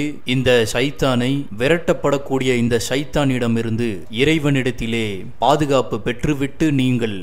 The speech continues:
உள்ளே செல்லுங்கள். அங்குதான் ஷைத்தான் குவியல் குவியலாக நிற்கின்றான், அங்குதான்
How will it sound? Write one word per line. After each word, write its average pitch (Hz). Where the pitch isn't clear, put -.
உள்ளே 139
செல்லுங்கள். 110
அங்குதான் 147
ஷைத்தான் 131
குவியல் 143
குவியலாக 127
நிற்கின்றான், 110
அங்குதான் 151